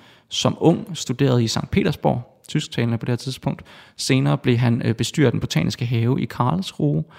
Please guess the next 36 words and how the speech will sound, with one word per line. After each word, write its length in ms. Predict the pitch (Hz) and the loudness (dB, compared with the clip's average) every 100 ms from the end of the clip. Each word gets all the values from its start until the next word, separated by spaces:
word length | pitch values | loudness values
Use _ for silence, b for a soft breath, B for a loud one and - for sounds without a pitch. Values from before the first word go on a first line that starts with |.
| B B B _ | B B B _
Øh, 520 | 143 131 120 120 117 113 | 0 2 2 2 0 -2
men 280 | 120 139 | -2 -2
han 120 | 135 147 | 2 4
laver 200 | 143 156 | 4 4
en 60 | |
masse 200 | 139 131 | 2 0
eksperimenter 420 | - - 127 139 - | -2 0 0 2 0
i 80 | 127 | -4
sin 240 | - 117 - - | 0 -2 -2 -8
egen 220 | - 139 | -2 -2
have, 280 | 135 127 - - _ _ _ | -2 -4 -8 -12 _ _ _
med 80 | - | -2
sit 100 | - | 2
eget 340 | - 131 156 - | 4 6 4 4
drivhus, 520 | 127 117 120 - - B B | 0 0 -4 -6 -12 B B
fordi 160 | - 127 | 2 4
der 180 | 135 127 - | 4 0 0
var 100 | 127 | 0
der 100 | 127 | 0
ro 320 | 127 170 160 - | 4 4 2 -4
til 100 | - | -4
at 160 | 120 127 | -2 0
gøre 240 | 120 123 127 - | 2 2 -2 2
det, 80 | 131 | 2
som 120 | 127 | 4
han 180 | 139 147 | 2 2
gerne 220 | - - | 0 -2
ville. 220 | - - - B B B B B _ - | -6 -6 -8 B B B B B _ 0
Og 140 | 107 | 2
en 60 | 123 | 4
lille 200 | 120 151 160 | 6 6 6
note 280 | 127 139 | 4 2
er 300 | 160 117 135 | 2 2 2
at 80 | - | 0
sige, 360 | - - 120 - | -2 -2 0 -2
at 160 | - | -4